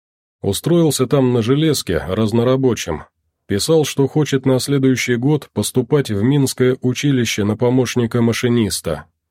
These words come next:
Родители не возражали. А потом он вдруг объявился, сказал, что передумал.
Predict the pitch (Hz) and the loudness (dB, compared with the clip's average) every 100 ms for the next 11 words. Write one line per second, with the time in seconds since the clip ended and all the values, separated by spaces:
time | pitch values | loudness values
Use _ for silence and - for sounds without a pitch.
0 | _ - 87 95 151 175 120 101 123 123 | _ -6 0 0 0 0 0 2 0 0
1 | 127 135 110 117 120 95 78 - _ _ | 0 0 0 0 0 -2 -6 -12 _ _
2 | _ 85 87 117 165 156 135 104 139 147 | _ -4 -2 0 2 4 2 2 -2 0
3 | 131 117 123 127 160 151 - 85 - - | 0 0 0 2 2 0 -2 -4 -6 -8
4 | - 113 120 151 139 117 - 135 143 139 | -2 0 2 2 2 -2 -2 0 2 0
5 | 135 135 98 82 78 | 2 2 2 0 -4